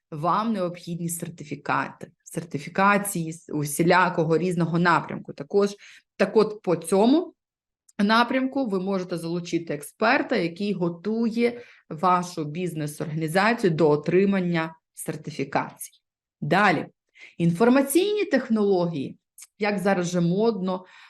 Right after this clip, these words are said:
а, що в кожного бізнес-підприємця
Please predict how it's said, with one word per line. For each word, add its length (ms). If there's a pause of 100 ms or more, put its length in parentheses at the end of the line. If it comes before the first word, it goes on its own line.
а, 440
що 140
в 140
кожного 960 (300)
бізнес-підприємця 1600